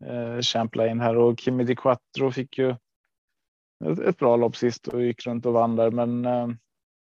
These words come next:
eh, Anchorman har vi pratat om.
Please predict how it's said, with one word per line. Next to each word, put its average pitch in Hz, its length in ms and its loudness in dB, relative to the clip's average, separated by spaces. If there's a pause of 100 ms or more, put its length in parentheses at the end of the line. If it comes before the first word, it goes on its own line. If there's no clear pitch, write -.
(920)
eh, 110 600 -8 (1040)
Anchorman 127 600 4
har 131 80 4
vi 123 140 2
pratat 120 420 0
om. 117 220 -4